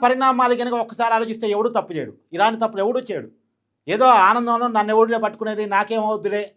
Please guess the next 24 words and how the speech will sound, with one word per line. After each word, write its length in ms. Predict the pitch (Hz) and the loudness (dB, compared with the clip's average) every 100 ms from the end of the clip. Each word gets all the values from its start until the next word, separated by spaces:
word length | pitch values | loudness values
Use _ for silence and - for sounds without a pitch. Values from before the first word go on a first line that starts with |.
| _ | _
అనేటువంటి 400 | 175 208 208 208 196 160 _ _ _ _ _ - | -4 -4 -6 -6 -6 -8 _ _ _ _ _ 0
దాంట్లో 240 | 208 233 240 | 2 0 -2
చేస్తారు. 440 | 208 208 220 190 208 - _ _ _ _ - | -2 -2 0 0 -2 -8 _ _ _ _ -2
తర్వాత 260 | 196 254 254 | 2 2 2
వచ్చే 160 | 247 247 240 | 0 -2 0
పరిణామాల 400 | 208 240 226 226 | 0 0 0 0
గురించి 200 | 226 220 180 | -2 -4 -4
ఆలోచించరు. 420 | 202 196 185 151 160 | -4 -6 -14 -12 -10
కానీ 120 | 196 202 | -6 -2
తర్వాత 280 | 214 247 247 214 | 0 0 0 -2
జరిగే 200 | 220 220 214 | -2 -2 -2
పరిణామాలు 400 | 202 220 208 202 | 0 -2 -2 -6
కనుక 160 | 196 175 | -6 -4
ఆలోచిస్తే 440 | 180 190 185 185 208 160 _ _ _ _ _ _ - | -4 -6 -10 -6 -4 -4 _ _ _ _ _ _ -4
ఎవడు 400 | 165 240 302 302 | 0 4 6 6
ఇలాంటి 220 | 269 247 233 | 2 0 -2
తప్పులు 220 | 226 233 208 | -6 -4 -4
చేయలేడు. 260 | 180 139 - _ _ | -4 -6 -10 _ _
చూశారుగా 360 | 220 247 247 247 | -6 -2 0 0
ఇతనికి, 260 | 240 240 247 - _ _ | -2 -8 -12 -14 _ _
"నాకెందుకు 400 | 190 208 226 240 | -2 0 -2 -4
ఈ 40 | 254 | -4
బతుకు?" 200 | 220 226 | -4 -2
అనుకున్నాడు, 360 | 226 190 156 110 | -6 -6 -8 -10